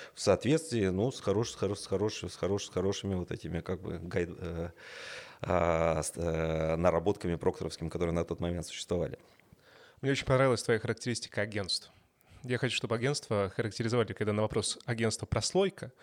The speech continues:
Speaker 2: чтобы рассказывали историю про фарфор и море дерьма.
Speaker 1: Вот.
Speaker 2: Я думаю, что вы можно, вот, если будет памятник агентствам, прям
Speaker 1: Да.
Speaker 2: напечатать там
Speaker 1: Да.
Speaker 2: вот эти слова.
Speaker 1: Да. Копирайт Мэтью Прайса. То есть не, не буду присваивать.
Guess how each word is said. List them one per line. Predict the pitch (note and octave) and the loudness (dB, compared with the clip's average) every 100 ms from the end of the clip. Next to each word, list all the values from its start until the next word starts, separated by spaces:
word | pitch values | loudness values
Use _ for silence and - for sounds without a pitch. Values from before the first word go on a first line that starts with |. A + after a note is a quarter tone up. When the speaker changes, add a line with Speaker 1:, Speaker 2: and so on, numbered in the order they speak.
| - - - | -20 -18 -6
Speaker 2:
чтобы | - A#2+ | 0 2
рассказывали | A#2+ C#3 A2+ G#2+ | 2 2 0 0
историю | G#2+ A#2 G#2+ | 0 0 0
про | A2+ | 0
фарфор | - B2+ - E3+ D3 | -2 -4 0 2 2
и | A#2+ A2+ G#2+ | 0 0 0
море | A2+ A#2 G#2+ | 0 0 0
дерьма. | G2 A#2 F#2+ - | -2 -2 -2 -4
Speaker 1:
Вот. | F2 G2 A#2 | -4 -4 -2
Speaker 2:
Я | A#2 | 0
думаю, | B2+ B2 | 0 -2
что | - A#2+ | 0 0
вы | |
можно, | A#2 A2+ G#2 | 0 -2 -4
вот, | - - | -6 -10
если | B2 A#2 - | -4 -2 -2
будет | A2 G#2+ | -2 2
памятник | B2 G2 - G#2 | 2 0 -2 -4
агентствам, | G#2+ F#3 F#3+ - | 0 0 0 -4
прям | - A#2 | 0 0
Speaker 1:
Да. | G#2+ | 0
Speaker 2:
напечатать | - - - G2 | -2 -2 -2 -4
там | F#2+ | -4
Speaker 1:
Да. | F#2+ | -4
Speaker 2:
вот | G#2 | -4
эти | - | -6
слова. | - G2 F#2+ | -4 -2 -2
Speaker 1:
Да. | F#2+ - | -6 -8
Копирайт | - C3+ C3 D3 D3+ A#2 | 2 4 6 4 2 0
Мэтью | A2+ A#2 | -2 -2
Прайса. | F#2 F2+ - - | -4 -4 -8 -12
То | F#2+ | -10
есть | - | -2
не, | A2+ | -2
не | B2 B2 | 2 4
буду | C3 G#2+ | 4 2
присваивать. | G#2+ - G2 F2 - | -2 -2 -2 -2 -8